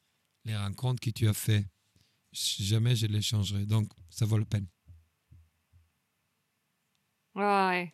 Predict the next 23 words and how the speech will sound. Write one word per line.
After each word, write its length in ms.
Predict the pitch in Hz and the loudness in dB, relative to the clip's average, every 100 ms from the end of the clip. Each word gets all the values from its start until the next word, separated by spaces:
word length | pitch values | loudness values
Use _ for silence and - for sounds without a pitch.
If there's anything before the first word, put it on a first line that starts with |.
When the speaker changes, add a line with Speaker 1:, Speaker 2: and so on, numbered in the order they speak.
| - | -12
Speaker 2:
super. 560 | - 196 - 175 180 - _ _ _ - | -8 -8 -6 -10 -10 -14 _ _ _ -6
Ouais, 160 | 185 185 | -4 -2
j'adore 320 | 180 170 175 | -4 -6 -8
ce 100 | 185 | -10
que 80 | - | -12
tu 120 | 180 | -14
dis. 220 | 160 165 - _ _ _ | -12 -14 -16 _ _ _
Vraiment. 440 | 175 190 175 160 - _ _ - _ _ _ _ _ | -8 -6 -6 -10 -16 _ _ -20 _ _ _ _ _
C'est 140 | - 196 | -4 0
vrai 140 | 226 | 0
que 80 | 220 | 0
ça 140 | 220 | 0
m'a, 260 | 208 202 208 | 2 2 0
c'est 140 | 208 | -4
ça 140 | 196 214 | -6 -6
qui 160 | - | -4
m'épate 360 | 190 185 202 202 | -4 -2 -4 -4
aussi 220 | 196 - | -6 -4
dans 140 | 190 185 | -4 -4
ton 120 | 190 | -2
parcours, 460 | 190 - 226 240 240 | -2 -2 -2 0 -2
c'est 160 | 208 | -4
que 540 | 196 190 185 180 180 | -4 -6 -4 -6 -6